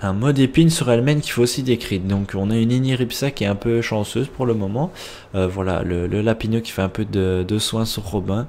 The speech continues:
Et, euh, oh là là, la zone. La zone qui est offerte, le Remblai qui fait des, des, enfin, qui fait des dégâts, pas énormes. Mais bon, le, l'Enu s'est pris aussi cher, euh, grâce, euh, au mode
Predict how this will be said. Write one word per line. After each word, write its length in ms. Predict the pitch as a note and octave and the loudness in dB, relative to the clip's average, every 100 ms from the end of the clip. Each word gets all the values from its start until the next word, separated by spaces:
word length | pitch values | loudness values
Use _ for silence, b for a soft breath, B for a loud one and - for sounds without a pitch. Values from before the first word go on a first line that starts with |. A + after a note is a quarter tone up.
| - - - - - B B B B B B B B B B B - - - - G2+ | -10 -18 -18 -20 -20 B B B B B B B B B B B -20 -20 -20 -14 -8
Et, 40 | |
euh, 260 | F2+ F2 F2+ | -4 -4 -2
oh 100 | A2+ | 0
là 160 | G2+ F#2 | 2 2
là, 140 | G2 | 4
la 160 | F#2 F2+ | 2 2
zone. 360 | G2 G#2+ G2 F#2+ - - - | 2 0 -2 -8 -14 -20 -6
La 160 | G2+ G#2 | 0 2
zone 300 | A2 C3+ A#2 | 4 4 4
qui 160 | - | 4
est 140 | A#2+ A#2 | 4 6
offerte, 560 | G#2 - D3 - - A2+ | 4 6 6 6 0 6
le 160 | A2+ | 6
Remblai 500 | A#2 A#2+ A#2 C3 C#3+ | 8 6 6 8 6
qui 160 | C#3 G#2+ | 4 -2
fait 180 | - A2 | 2 4
des, 380 | G#2+ G#2 G#2+ | 4 6 4
des, 200 | G2 G#2 | 2 0
enfin, 560 | A#2 A2+ - - F#2+ F2+ | 0 -4 -12 -6 -4 -4
qui 120 | - | -2
fait 120 | - C#3 | 0 4
des 160 | C3 | 6
dégâts, 340 | A2 F#2 G2+ G2+ | 6 6 4 4
pas 180 | B2 | 4
énormes. 420 | A#2+ A2 A2 C3 C#3 B B - | 6 6 4 4 -2 B B -8
Mais 80 | G#2 | -6
bon, 220 | F#2 G#2 | -2 0
le, 240 | G2 F2+ F#2 | 2 2 2
l'Enu 280 | G2+ A#2 C3 | 2 2 0
s'est 180 | B2 | 0
pris 180 | - - | 0 4
aussi 280 | B2 A2+ A2+ | 4 4 0
cher, 380 | - B2+ B2 G#2 | 2 2 2 2
euh, 120 | G2+ | 0
grâce, 400 | F#2+ A2 G#2+ - | 0 0 0 0
euh, 100 | F#2+ | 2
au 120 | G2 | 2
mode 220 | G#2+ G#2+ | 2 4